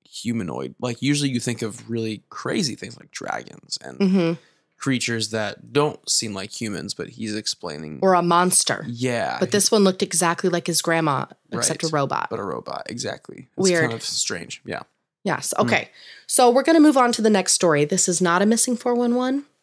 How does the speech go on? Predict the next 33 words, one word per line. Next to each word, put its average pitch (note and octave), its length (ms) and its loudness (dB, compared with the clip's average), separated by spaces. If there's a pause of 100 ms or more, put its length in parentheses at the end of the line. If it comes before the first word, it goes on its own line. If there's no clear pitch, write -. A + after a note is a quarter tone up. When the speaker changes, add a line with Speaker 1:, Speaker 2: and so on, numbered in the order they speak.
(160)
Speaker 1:
Okay. F#3+ 120 2
Speaker 2:
Um, F3 220 2 (280)
but G3 100 4
we're A#3+ 100 6
gonna E4+ 160 6
talk C#4 240 2
about A#3 200 4
the G#3+ 80 4
disappearance G3+ 520 4
of F#3 120 0
Margaret F3 480 2
Clements, - 580 -2
otherwise G3+ 440 4
known F#3+ 220 6
as F#3 440 2
the F#3 160 2
Lady G#3 320 4
of A#3 120 0
the - 80 -2
Swamp. - 460 0 (720)
Speaker 1:
Ooh. C#3 320 -4 (240)
Speaker 2:
Margaret B3 360 4
Clements A3 380 4
was G3 120 4
born F#3+ 280 4
on E3+ 160 2
March F3+ 320 2
eighth, F3 260 2 (100)
eighteen G3+ 340 4
eighty-one, F#3+ 500 6
in F3 240 2
Prospect, - 640 0
Victoria, G3+ 640 4